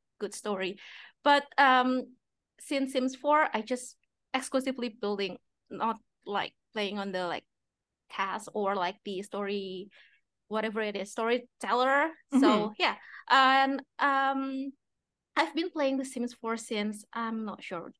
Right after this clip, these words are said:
Speaker 1: twenty seventeen, I think, or twenty eighteen. So, not, like, the O G Sims four player. <laughs> I actually played, like, just very recently, maybe, like, a year or two before covid.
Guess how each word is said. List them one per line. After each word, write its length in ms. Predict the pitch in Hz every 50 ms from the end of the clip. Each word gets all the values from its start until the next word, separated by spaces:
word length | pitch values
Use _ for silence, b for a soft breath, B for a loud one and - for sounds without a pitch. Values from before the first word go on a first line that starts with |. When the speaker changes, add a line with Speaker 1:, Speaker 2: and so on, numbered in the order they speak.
| _
Speaker 1:
twenty 640 | - - 226 214 220 226 226 226 _ - - 226 220
seventeen, 800 | 208 214 - - - 202 202 208 220 214 208 208 214 214 214 220
I 140 | 226 220 214 208
think, 140 | 226 220 214
or 100 | 214 214
twenty 340 | 208 - - 208 208 208 -
eighteen. 400 | - 202 196 196 208 214 220 220 226 B B B B B B
So, 380 | - - 277 247 247 226 226 - _ _ _ _
not, 260 | 254 262 285 302 294
like, 160 | 262 254 254 254
the 180 | 226 220 - -
O 140 | 240 254 247
G 200 | - - 254 240
Sims 320 | 240 - 269 240 233 240
four 500 | - - 233 226 220 208 202 208 208 - _ _ _ _ _ _ _ _ _ _ _ _ _ _ _ _ _ _ _ _ _ _ _
player. 320 | - 220 233 226 240 262 311
<laughs> 840 | - 571 539 523 427 - 539 480 - 508 - - - - - - -
I 100 | - 285
actually 340 | 196 294 320 339 349 330 370
played, 300 | - 302 285 277 285 277
like, 240 | 247 233 226 220 _ _ _ _ _
just 320 | - 262 285 285 - - _
very 140 | 240 214 208
recently, 480 | 208 202 196 - 190 - - 175 - - _ _ _ -
maybe, 280 | 277 311 359 359 370
like, 180 | 370 302 269 269 _ _ _ _ _ _
a 60 | 269
year 220 | 262 226 233 233 226
or 100 | 226 233
two 180 | - - 262
before 600 | 214 202 208 208 - 208 208 208 208 208 202 202 202
covid. 300 | - 185 190 - - -